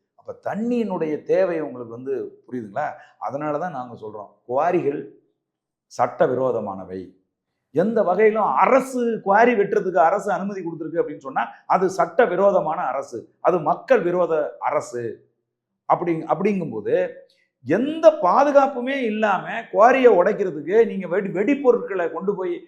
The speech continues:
பாதுகாத்து வைக்கிறதுக்கான எந்த பாதுகாப்பான இடங்கள் எதையுமே நீங்க உறுதிப்படுத்தாம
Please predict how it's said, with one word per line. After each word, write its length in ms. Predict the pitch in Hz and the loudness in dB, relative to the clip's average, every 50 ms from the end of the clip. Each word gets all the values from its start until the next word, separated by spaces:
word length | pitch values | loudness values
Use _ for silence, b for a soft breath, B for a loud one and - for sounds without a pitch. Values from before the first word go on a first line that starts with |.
| b b b _ | b b b _
பாதுகாத்து 520 | - 143 175 214 220 220 220 208 - - 196 165 | 0 2 4 4 6 6 4 4 2 0 0 0
வைக்கிறதுக்கான 560 | 165 160 - 190 180 170 156 156 170 160 156 151 139 | 0 -2 -2 -6 -8 -8 -8 -8 -8 -8 -8 -10 -10
எந்த 260 | 135 139 180 196 190 208 196 | -12 -10 -10 -6 -6 -6 -4
பாதுகாப்பான 720 | 196 156 156 170 190 185 180 185 185 185 180 175 190 190 | -2 0 0 0 2 2 0 0 0 0 -2 -2 -2 -2
இடங்கள் 460 | 170 147 147 180 185 175 180 175 165 | -4 -2 -2 -2 -4 -2 -4 -2 -2
எதையுமே 400 | 143 131 160 185 202 202 196 208 220 | -2 -2 -2 -4 -4 -4 -6 -6 -8
நீங்க 180 | 214 190 165 151 | -8 -6 -6 -6
உறுதிப்படுத்தாம 760 | 147 165 208 214 208 226 185 151 147 - - 127 113 110 | -4 -4 -4 -4 -6 -8 -8 -8 -8 -6 -6 -6 -6 -6